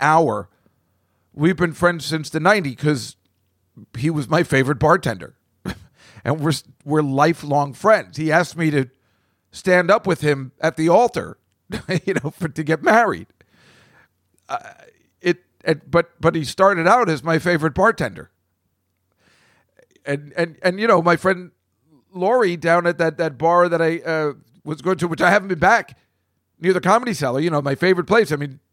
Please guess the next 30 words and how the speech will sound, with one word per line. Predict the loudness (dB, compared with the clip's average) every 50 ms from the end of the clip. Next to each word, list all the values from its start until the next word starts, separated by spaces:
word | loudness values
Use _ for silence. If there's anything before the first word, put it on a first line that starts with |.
| _ _
you | -8 -8
know, | -6
we | -4 -4 -6 -6 -8 -10
hang | -8 -6 -4 -4 -2 -2
out, | 0 2 2 2 2 0 -4
we | -6 -6 -2
go | 0 0 0
to | 0 0 -4 -6 _ _ _ _ _ _ _ _ _
concerts | -6 -2 0 0 0 -2 -8 -10 -6
together, | -6 0 0 0 0 2
we | 0 0
do | 0 -2 -4
stuff | -2 2 2 2 2 2 -4 -14 _ _ _ _ _ _ _ _ _ _ 0
outside | 0 0 0 -2 -6 0 2 4 4 4 4 2 0
of | 0 -2 -2 -4 -8 -14 -20 _ _ _ _ _ _ _ _ _ _ _ _ _ _
her | 2 2 4 4 4
and, | 2 0 -2
and, | -4 -8 -8 -8 -6
and, | -4 -4 -4 -4 -4
and | -8 -8 -6 -6
of | -8 -8
course, | -4 -2 -2 -2 -2 0 0
um, | 2 2 2 0 -2 -10 -14 -16 _ _ _ _ _ _ _ _ _ _ _ _ _ _
you | -6
know, | -4 0
Lindsay, | 2 2 2 2 0 -2 -2 -2
who | -2 0
just | 0 -2 0 0
got | -2 -2 0
married. | 0 0 0 2 0 0 -2 -4